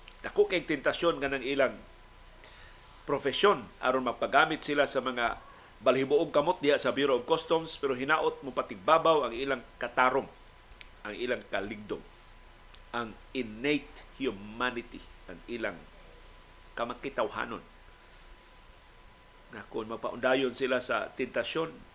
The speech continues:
maunsa man in taon kining nasura. So, pila ka customs brokers ang nakapasar? One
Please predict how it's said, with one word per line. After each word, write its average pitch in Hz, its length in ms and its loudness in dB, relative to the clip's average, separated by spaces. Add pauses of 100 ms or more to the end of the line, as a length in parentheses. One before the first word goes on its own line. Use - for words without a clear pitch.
(120)
maunsa 147 400 -8
man 113 160 -8
in 110 80 -14
taon 120 240 -2
kining 104 240 -10
nasura. - 320 -10 (1800)
So, - 140 -8
pila 190 300 2
ka 160 320 2
customs 175 420 -2
brokers 170 540 4
ang 131 100 0
nakapasar? 131 480 2
One 139 400 2